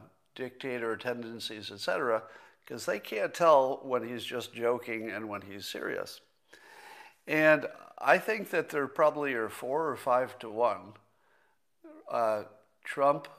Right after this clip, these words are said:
supporting people who just think it's frickin' hilarious that the polls are wrong. Am I, am I right about that? Uh, whoever is saying "no sound," I should block you because I think you're a troll.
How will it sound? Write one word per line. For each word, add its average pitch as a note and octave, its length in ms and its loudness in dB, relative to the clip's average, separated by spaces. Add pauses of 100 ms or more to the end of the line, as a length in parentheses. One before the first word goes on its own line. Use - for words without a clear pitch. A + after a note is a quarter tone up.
(340)
supporting C3 760 -4
people G2+ 580 -10 (400)
who C3 200 -10
just B2 340 -4
think C3 240 -8
it's A2 180 -8
frickin' A#2+ 440 -10
hilarious G#2+ 840 -2 (600)
that A2+ 180 -8
the A#2+ 80 -12
polls A#2 460 -6
are G#2 120 -8
wrong. G2 420 -4 (840)
Am D2+ 120 -12
I, - 100 0 (600)
am D#3 100 -10
I F3 80 0
right F#3 240 2
about F#3 220 2
that? F#3+ 300 -2 (1900)
Uh, A2+ 340 2 (440)
whoever F3 400 0
is E3 100 -4
saying D3+ 320 0
"no B2 180 -2
sound," C3+ 460 -4 (300)
I A2 100 -6
should - 420 -10
block G#2 460 -2
you E2 220 -14
because F#2+ 280 -12
I G2 100 -8
think B2+ 280 -16
you're G#2+ 160 -12
a F2 80 -14
troll. - 480 -10